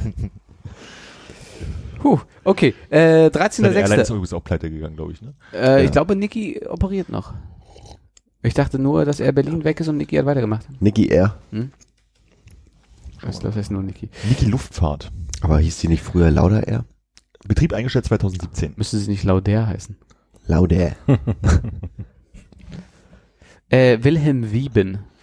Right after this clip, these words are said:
Speaker 1: am se-, dreizehnten sechsten. Äh, äh, also mir vor allem bekannt aus Du wirst es lieben, wie Wilhelm Wieben von der Tagesschau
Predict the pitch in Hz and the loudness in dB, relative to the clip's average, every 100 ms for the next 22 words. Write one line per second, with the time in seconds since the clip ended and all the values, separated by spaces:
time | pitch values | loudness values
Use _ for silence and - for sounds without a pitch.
0 | - _ - 110 98 110 110 - 113 110 | -20 _ -10 -10 -10 -4 -4 0 -2 -2
1 | 107 107 101 - 98 104 - - 113 107 | -6 -4 -6 -6 -10 -12 -20 -4 0 2
2 | 107 104 - 117 123 127 123 117 123 165 | 2 0 0 0 0 0 0 0 4 2
3 | 180 139 147 135 - 135 - 123 120 117 | 2 0 0 0 0 -2 0 -2 0 0
4 | 120 120 120 113 127 151 143 117 113 120 | 0 0 -2 -2 -4 -2 -2 -2 0 2
5 | 123 117 110 110 131 123 113 117 - - | 4 2 2 0 -2 -4 -6 -8 -14 -6
6 | 110 110 110 113 101 - 92 - | -2 -2 0 -2 -2 -4 -6 -6